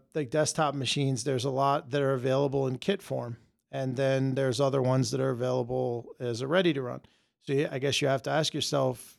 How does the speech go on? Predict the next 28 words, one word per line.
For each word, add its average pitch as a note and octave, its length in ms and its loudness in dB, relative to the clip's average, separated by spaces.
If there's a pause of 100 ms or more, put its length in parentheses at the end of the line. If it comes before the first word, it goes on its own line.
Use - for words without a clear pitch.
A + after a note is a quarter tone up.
uh, - 180 -4
first E3 380 0
off, C3+ 240 2 (640)
do E3 100 4
I D3+ 80 6
wanna C#3+ 220 4
look C#3+ 180 2
at B2+ 100 -6
companies C3+ 500 -2
that C3 80 -6
sell C3 200 -2
kit F3+ 240 -2
machines? E3+ 540 2
Do C#3+ 140 0
I C3 120 2
wanna C#3 300 2
build C#3 280 2
one? D#3 220 2 (240)
Do C3+ 140 -2
I B2+ 80 4
wanna C#3 400 4
take C#3 240 0
the C#3 80 -4
time C#3 240 -2
to B2 60 -2
put C3 120 -2
it B2 80 -10
together? B2+ 460 -2